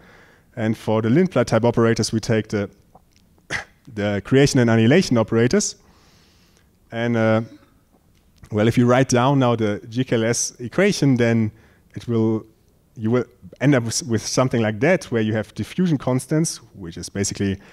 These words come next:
why it's called the quantum Brownian motion, because your,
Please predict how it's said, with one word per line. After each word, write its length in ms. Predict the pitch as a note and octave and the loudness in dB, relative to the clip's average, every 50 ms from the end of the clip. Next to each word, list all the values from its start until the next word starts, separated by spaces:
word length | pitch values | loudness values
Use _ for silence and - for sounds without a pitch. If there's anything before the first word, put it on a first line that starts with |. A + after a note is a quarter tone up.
| - - - _ _ _ _ _ _ _ _ _ _ _ | -20 -20 -20 _ _ _ _ _ _ _ _ _ _ _
why 320 | - G#2 F#2 F#2+ G2 G2 | -8 -4 -2 0 2 2
it's 280 | G2+ G2 F#2 - - - | 2 0 -2 -4 -6 -8
called 320 | - - A2 G#2+ G#2 F#2+ | -4 -2 0 0 0 0
the 320 | - G2+ F#2+ G2 E2+ - - - | -2 -4 -6 -6 -8 -10 -16 -12
quantum 280 | - A2+ G#2+ G#2 G#2+ F#2+ | -8 -6 -4 -4 -4 -4
Brownian 300 | G#2+ G#2+ G#2+ G#2+ G#2 G#2 | -2 -2 -2 -2 0 0
motion, 320 | A#2+ C#3+ D#3+ - - A#2 | 0 2 0 0 0 -2
because 500 | G#2 G2 - G#2 G2 - - - - - _ _ _ _ - B2 | -4 -4 -4 -8 -8 -10 -10 -12 -14 -16 _ _ _ _ -20 -18
your, 120 | G2+ C3 | -16 -16